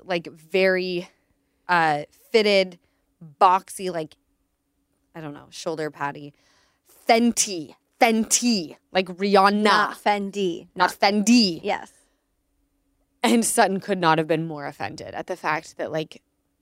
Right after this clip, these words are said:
Speaker 1: celebrities should not have fashion lines. She has no interest. Like, she knows what she likes.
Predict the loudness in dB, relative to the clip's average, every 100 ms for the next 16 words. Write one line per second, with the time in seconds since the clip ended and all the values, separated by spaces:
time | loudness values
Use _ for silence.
0 | _ _ _ _ _ _ _ _ _ _
1 | -14 -4 4 4 4 -2 -2 -6 -4 -4
2 | -4 -8 -16 -16 -2 -2 -2 -8 -12 -12
3 | -12 -14 -8 -8 -8 -10 -10 -6 -2 0
4 | 0 -2 -6 -8 -8 -8 -8 -10 -14 -12
5 | -14 -14 -16 -10 -4 -2 -2 -4 -6 -6
6 | -6 -4 2 2 0 -8